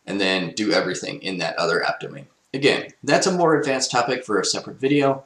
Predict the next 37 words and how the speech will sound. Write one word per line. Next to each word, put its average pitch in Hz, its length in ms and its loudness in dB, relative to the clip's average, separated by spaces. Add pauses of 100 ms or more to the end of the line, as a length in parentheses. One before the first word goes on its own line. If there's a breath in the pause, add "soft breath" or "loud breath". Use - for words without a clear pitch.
(380 soft breath)
um, 98 340 -4 (160)
but - 440 -2
hopefully 151 600 2
this 135 300 0
gives 127 220 0
you 123 120 -4
an 113 60 -4
idea 107 400 -2
of 92 160 -6
how 110 200 2
you 107 220 -6
can 104 480 -6
reference, 113 840 0 (300 soft breath)
uh, 92 380 -2 (340)
D 135 160 4
L 139 120 6
Ls 139 440 0 (220)
from 101 460 -2
other 143 240 6
programs, 143 680 0 (180 loud breath)
uh, 101 300 -2
kind 175 240 4
of 156 80 0
as 131 180 2
if - 200 2
they're 113 200 0
plugins, 131 680 0
and 117 300 -6
not 107 360 4
have 120 240 -4
to 113 100 -6
ship - 340 -4
them 101 460 -6
with 104 300 -2
your 98 320 -6
own 92 260 -10
code. - 400 -4